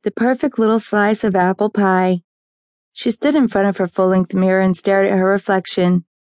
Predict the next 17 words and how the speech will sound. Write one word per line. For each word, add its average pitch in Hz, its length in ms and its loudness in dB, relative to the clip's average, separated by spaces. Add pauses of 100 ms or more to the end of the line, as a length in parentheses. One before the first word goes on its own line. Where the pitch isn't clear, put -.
(100)
She - 180 -4
was 220 160 2
dressed 226 400 -2
in 214 100 2
a 196 80 0
black 202 380 0
latex 202 520 -2
catsuit 202 560 -2
with 190 160 -2
a 190 40 0
zippered 185 380 -2
crotch, 185 540 -2 (240)
a 196 100 0
whip 220 220 0
in 190 80 2
her 180 140 2
hand, 185 420 0